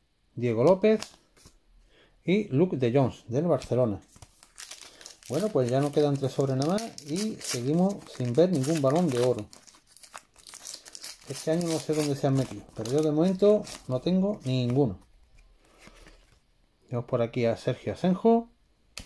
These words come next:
Lo Celso, nuevo fichaje, y Xavi Fernández, eh, Hernández, entrenador del Barcelona. Tenemos campaña, un ídolo,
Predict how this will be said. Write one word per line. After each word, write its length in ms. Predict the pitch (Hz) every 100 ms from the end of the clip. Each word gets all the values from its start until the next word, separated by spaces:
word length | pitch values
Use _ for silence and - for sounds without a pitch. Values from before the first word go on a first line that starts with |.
| _ _ _ _ _ _ _ _ _ _ _ _ _ _ _ _ _ _ _ _ _ _ _ _ _ _ _ _ _ -
Lo 160 | 104
Celso, 600 | - 185 185 220 226 220 _
nuevo 140 | - 117
fichaje, 580 | 120 - 180 208 220 - - - - _
y 240 | 151 190 185
Xavi 300 | - 160 180
Fernández, 600 | - 123 147 185 202 -
eh, 300 | 123 127 123
Hernández, 560 | 123 156 196 214 214
entrenador 540 | - 113 113 123 190 147
del 180 | 147 180
Barcelona. 580 | 127 - 110 120 104 - - - - - - -
Tenemos 420 | - 117 113 110 104 _ _ _ _ _
campaña, 640 | - 107 160 196 220 254 185
un 180 | 113 160
ídolo, 400 | 185 214 247